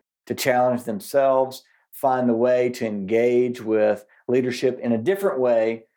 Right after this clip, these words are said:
so that they can grow and they can expand and they can unlock their cage vision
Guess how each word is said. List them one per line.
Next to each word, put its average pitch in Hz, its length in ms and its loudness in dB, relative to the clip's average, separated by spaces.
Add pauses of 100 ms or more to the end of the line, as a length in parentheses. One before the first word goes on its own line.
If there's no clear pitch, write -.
(240)
so 147 240 0
that 123 500 2 (320)
they 143 240 0
can 117 260 -2
grow 80 280 -6 (520)
and 123 200 2
they 151 180 4
can 165 180 -4
expand - 500 -6 (120)
and 113 200 0
they 160 140 4
can 175 180 0
unlock 117 460 0
their 104 140 0
cage 104 400 -2
vision 101 460 -4